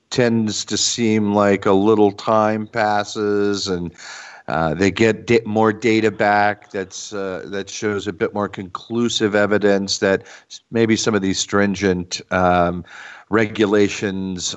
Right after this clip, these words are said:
aren't really called for as much as they are those old, uh, prohibitionist stereotypes. Um, so I, I, I could definitely see this being a continual moving target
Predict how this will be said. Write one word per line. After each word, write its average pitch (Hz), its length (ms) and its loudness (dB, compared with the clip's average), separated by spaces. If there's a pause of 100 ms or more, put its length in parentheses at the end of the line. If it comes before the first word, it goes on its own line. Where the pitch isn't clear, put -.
aren't 98 300 0
really 90 580 2
called 110 460 2
for 87 640 0
as 92 320 -4
much 92 320 -2
as 90 360 -2
they 92 200 2
are 87 240 4
those 87 400 2
old, 95 460 2 (500)
uh, 87 360 0
prohibitionist 90 600 0
stereotypes. 87 1160 0 (400)
Um, 82 680 -6
so 92 380 4
I, 92 240 2 (140)
I, 95 220 -2
I 95 100 -2
could 95 220 -4
definitely 123 460 0
see 110 340 -6
this 104 240 -2
being 98 420 -4
a 95 80 -2
continual 123 840 2
moving 110 540 2
target 104 640 0